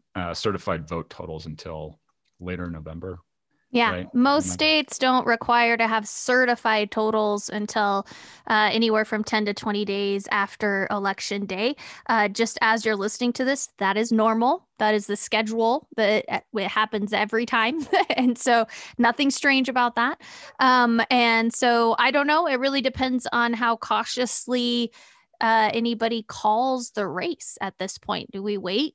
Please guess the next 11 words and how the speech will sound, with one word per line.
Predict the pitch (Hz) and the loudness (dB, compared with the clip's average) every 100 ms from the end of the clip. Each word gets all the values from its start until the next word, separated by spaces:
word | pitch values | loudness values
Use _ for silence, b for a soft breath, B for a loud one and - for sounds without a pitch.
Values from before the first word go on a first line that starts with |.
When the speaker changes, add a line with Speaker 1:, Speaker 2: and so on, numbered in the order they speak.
| - | -6
Speaker 2:
until | 226 - 240 | -8 -4 -4
things | 254 254 240 | -4 -4 -4
are | 240 | -6
certified | - 262 262 262 247 | -4 -6 -4 -4 -2
or | 240 | -4
not? | 240 349 - _ - | -4 -8 -14 _ -14
Right | - 285 | -6 -4
now, | 302 302 | -2 -2
we | 302 | -2
don't | 302 | -2
know. | 294 | -2